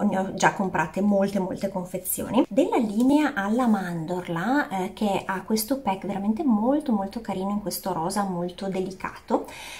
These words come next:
eh, ho preso questa, ehm, mousse detergente per il viso tre in uno. Mm, devo ancora leggere l'etichetta, quindi non so che cosa prometta di fare. Comunque vedremo. E ovviamente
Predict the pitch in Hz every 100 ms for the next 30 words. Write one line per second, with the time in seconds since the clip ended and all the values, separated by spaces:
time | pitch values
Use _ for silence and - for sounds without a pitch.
0 | - 202 202 226 269 208 185 185 214 202
1 | - 233 190 - - 165 175 - 185 190
2 | 196 190 202 214 220 269 294 - - 294
3 | 220 214 208 190 214 233 240 254 208 196
4 | 190 180 196 202 196 233 302 - - -
5 | - - 214 196 208 180 165 165 190 359
6 | - - - - - 185 180 185 190 196
7 | 220 269 185 175 185 165 180 175 180 180
8 | 190 185 185 190 190 190 190 190 - 196
9 | 196 196 185 185 - - - - 320 -
10 | - _ _ _ _ - - 196 170 -
11 | 196 208 233 285 339 - - - - -
12 | - 208 196 185 220 214 208 202 202 196
13 | 202